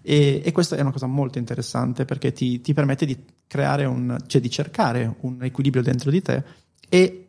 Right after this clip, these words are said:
secondo me, questo, dal mio punto di vista, ti aiuta a, ehm,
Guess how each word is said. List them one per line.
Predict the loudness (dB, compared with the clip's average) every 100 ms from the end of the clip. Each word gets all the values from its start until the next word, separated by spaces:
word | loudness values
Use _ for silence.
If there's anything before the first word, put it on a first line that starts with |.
| -16
secondo | -8 -4 0 2
me, | 4 2 0 -6 -10
questo, | -8 -6 -2
dal | 0 -2 -2 -6 0
mio | 0 2
punto | 2
di | 2
vista, | 0 0 -2 -4 -10 -20 _
ti | 2
aiuta | 4 2 2 0
a, | 0 -4 -4 -4
ehm, | -6 -4 -4 -6 -8